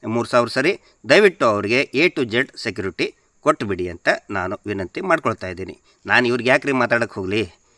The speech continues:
ಆಮೇಲೆ ಇವ್ರನ್ನ ಯಾಕ್ರಿ ಮುಟ್ಟಕ್ಕೆ ಹೋಗ್ಲಿ? ನಾನು ಮುಟ್ಟಿದ್ರೆ ಏನಾಗುತ್ತೆ ಅಂತ ಗೊತ್ತಿಲ್ಲ. ಇವ್ರೇನು ಮಹಾಬಲ ಶೆಟ್ರು ಏನು ರೌಡಿ ಏನ್ರಿ? ಆ, ರೌಡಿ ಥರ ಉತ್ತರ ಕೊಡ್ತಾ ಇದ್ದಾರೆ ಅವರು. ನಾನು ಏನು, ನಾನು ಮುಟ್ಟಿದ್ರೆ ಏನಾಗುತ್ತೆ ಗೊತ್ತಿಲ್ಲ. ಈ ಸಾಧು ಕೋಕಿಲ ಡೈಲಾಗ್ ಹೇಳ್ತಾರಲ್ಲ, ಯಾರು ಗೊತ್ತಾ, "ನಾನು ಮುಟ್ಟಿದ್ರೆ ಏನಾಗುತ್ತೆ ಗೊತ್ತಾ?" ಅಂತ ಸಾಗು,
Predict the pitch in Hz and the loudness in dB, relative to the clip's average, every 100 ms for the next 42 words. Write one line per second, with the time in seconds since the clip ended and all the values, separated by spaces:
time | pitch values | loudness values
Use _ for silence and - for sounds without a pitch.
0 | _ 98 117 120 117 104 127 135 135 120 | _ -4 0 2 2 2 2 2 -2 0
1 | 127 - 107 120 117 113 - 135 123 127 | -2 -2 -2 0 0 0 -2 -2 0 2
2 | 131 123 - 123 110 120 117 113 98 113 | 2 0 -2 -6 -4 -4 -2 -2 0 0
3 | 120 131 - - 110 135 156 139 143 139 | 0 -2 -6 -6 2 4 6 4 2 2
4 | 135 107 151 151 107 107 156 _ _ _ | 2 2 4 4 2 -2 -6 _ _ _
5 | _ _ - 120 143 127 175 - 151 147 | _ _ -2 2 4 6 6 6 4 4
6 | 147 139 127 131 131 131 135 190 _ _ | 2 0 0 0 0 0 -2 -6 _ _
7 | _ _ _ - 117 131 143 151 143 139 | _ _ _ 0 4 6 6 4 4 2
8 | 127 156 147 151 147 127 135 139 147 139 | 0 2 4 4 4 2 0 0 2 2
9 | 120 110 113 107 98 123 151 143 143 139 | 4 2 0 -2 2 4 4 0 -2 2
10 | 139 135 120 107 - - - 123 139 139 | 6 8 6 2 -2 -20 2 6 6 6
11 | 127 139 131 123 113 117 123 143 135 - | 4 4 4 4 6 6 6 4 0 2
12 | 135 143 - 117 120 117 147 135 135 135 | 4 4 -2 -4 -2 -2 0 2 4 2
13 | 123 120 135 - 131 120 123 123 151 160 | 0 0 0 2 2 2 0 0 2 -2